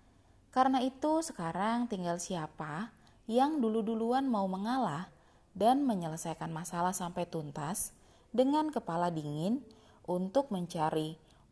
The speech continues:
what, why, and how to clear the problem sehingga bisa ketemu jalan tengahnya.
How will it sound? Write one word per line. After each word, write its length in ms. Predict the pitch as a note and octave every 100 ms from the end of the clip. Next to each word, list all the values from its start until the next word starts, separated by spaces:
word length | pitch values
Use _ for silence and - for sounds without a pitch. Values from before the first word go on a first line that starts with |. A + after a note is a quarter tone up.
| F#3
what, 400 | E3+ D#3 F#3+ - - - - _ _
why, 480 | A3 A#3 A#3 A#3 A#3+ A#3+ - -
and 160 | F#3 F3+ - -
how 240 | A#3+ B3+
to 160 | B3+ G#3
clear 320 | - A#3 C4 G#3
the 80 |
problem 640 | - D#3+ D#3 D3+ D#3+ B3 - - - -
sehingga 720 | - A#3+ A#3+ A#3+ B3 D4 D#4
bisa 240 | A#3+ G3 F#3
ketemu 320 | F#3+ F#3 F#3
jalan 240 | F#3+ F#3+
tengahnya. 560 | A#3 D4+ C#4 B3 A#3+